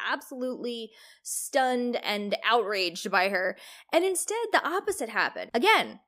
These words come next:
she has done some bad things. I am not saying she is perfect, okay? But all four of her children consistently talk so positively about her. They post about her on Instagram all the time. She's clearly very involved in their lives.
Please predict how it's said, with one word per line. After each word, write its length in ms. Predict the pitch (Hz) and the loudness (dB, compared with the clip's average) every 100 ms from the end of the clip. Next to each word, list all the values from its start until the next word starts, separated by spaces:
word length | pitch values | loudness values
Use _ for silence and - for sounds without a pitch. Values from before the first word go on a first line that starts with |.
| _ - | _ -10
she 240 | - 311 | -4 -2
has 240 | 247 285 | 2 0
done 240 | 247 214 214 | 2 0 0
some 160 | 285 | -2
bad 240 | 247 202 240 | 2 2 2
things. 280 | 381 269 190 | -2 -4 -2
I 100 | - | 0
am 140 | 233 233 | 0 0
not 220 | 240 285 | -2 -2
saying 160 | 339 330 | -6 -4
she 200 | - 339 | -4 -4
is 100 | 339 | -6
perfect, 480 | - 339 311 240 | -4 -4 -2 -2
okay? 420 | 196 214 202 311 - - | -4 -4 -4 -4 -8 -2
But 280 | 277 262 - _ - | 0 0 -4 _ 0
all 200 | 294 480 508 | 4 4 2
four 200 | 403 381 | 0 2
of 80 | 359 | 0
her 120 | 339 | -2
children 680 | 339 254 214 208 208 233 320 _ _ _ _ - | 0 0 0 0 -2 -4 -10 _ _ _ _ -8
consistently 920 | 294 277 - 277 285 370 370 349 349 | -4 -2 -4 -8 -6 -4 -4 -4 -6
talk 520 | - 247 202 202 - - | -4 -2 0 0 -4 -20
so 380 | - - - 240 | -10 -4 2 2
positively 500 | 247 247 214 208 185 | 4 0 0 -4 -6
about 220 | 185 180 | -4 -4
her. 260 | 180 175 202 _ | -2 -4 -4 _
They 120 | - 240 | 0 0
post 400 | - 285 330 403 | 2 0 2 2
about 220 | 359 330 | 2 2
her 120 | 302 | 0
on 80 | 254 | -4
Instagram 540 | 226 214 208 190 185 185 | -6 -6 -4 -2 -4 -4
all 160 | 190 208 | -4 -4
the 80 | |
time. 340 | 269 208 160 190 | -4 -2 -2 -4
She's 240 | - 233 | -8 -10
clearly 380 | - 277 269 247 | -8 -6 -4 -6
very 320 | 196 196 214 | -2 0 0
involved 320 | 262 254 247 | -2 0 0
in 120 | 254 240 | -2 -2
their 160 | 233 | -4
lives. 580 | 214 165 151 170 226 - | -2 -2 0 -2 -6 -20